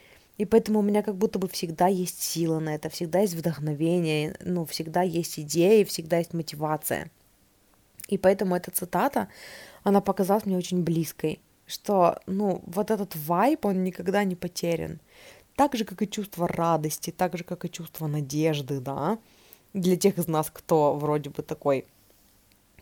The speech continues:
периодически спускается по спирали вниз в,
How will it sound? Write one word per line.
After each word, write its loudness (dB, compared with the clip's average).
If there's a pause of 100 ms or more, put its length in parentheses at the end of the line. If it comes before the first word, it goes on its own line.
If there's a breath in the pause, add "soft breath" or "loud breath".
периодически -2
спускается 0
по -8
спирали 0
вниз -2
в, -2